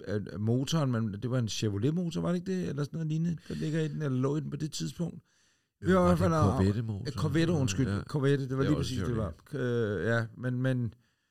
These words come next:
Speaker 1: Corvette-motor, og så havde den tolv, tretten hundrede heste,
Speaker 2: Ja.
Speaker 1: og så var den fuldstændig strippet for alt, hvad der havde noget vægt, så der var intet til at tage noget larm, eller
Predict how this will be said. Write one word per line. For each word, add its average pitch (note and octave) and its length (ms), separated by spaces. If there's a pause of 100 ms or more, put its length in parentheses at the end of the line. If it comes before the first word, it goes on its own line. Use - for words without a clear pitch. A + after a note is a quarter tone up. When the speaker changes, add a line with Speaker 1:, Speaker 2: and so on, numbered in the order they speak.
(1500)
Speaker 1:
Corvette-motor, D3+ 880 (140)
og B2+ 120
så C#3 80
havde C3+ 160
den C3 120
tolv, - 380
tretten D3 320
hundrede C3+ 260
heste, C#3+ 420 (300)
Speaker 2:
Ja. C#2+ 120 (180)
Speaker 1:
og C3+ 60
så C3+ 80
var C#3 60
den C3 100
fuldstændig D#3+ 420
strippet E3 580 (280)
for - 300
alt, - 200
hvad D3 100
der C3 100
havde C#3 240
noget C3+ 300
vægt, - 280
så - 260
der B2+ 100
var B2 140
intet D#3+ 260
til - 140
at B2+ 80
tage D3 220
noget D3 380 (220)
larm, A#2+ 460 (640)
eller A#2+ 640